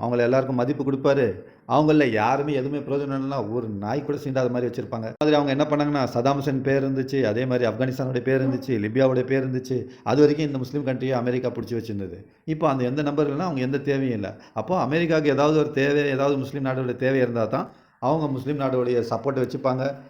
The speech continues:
அவங்களுக்கு வந்து ஆதரவு தருவாங்க, அவங்கள ஒரு பெரிய வேல்யூ மாதிரி வச்சுருப்பாங்க.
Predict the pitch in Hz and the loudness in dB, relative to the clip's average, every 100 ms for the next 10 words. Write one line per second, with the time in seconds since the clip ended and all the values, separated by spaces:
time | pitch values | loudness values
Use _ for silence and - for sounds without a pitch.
0 | - 117 139 135 127 123 113 123 127 131 | -12 -6 -2 -2 -2 0 0 0 -2 0
1 | 127 131 127 123 110 123 123 117 120 117 | -2 -2 -2 -4 -4 0 0 0 -2 -2
2 | 135 120 120 123 117 117 113 104 95 | 0 2 0 0 -2 -4 -6 -8 -8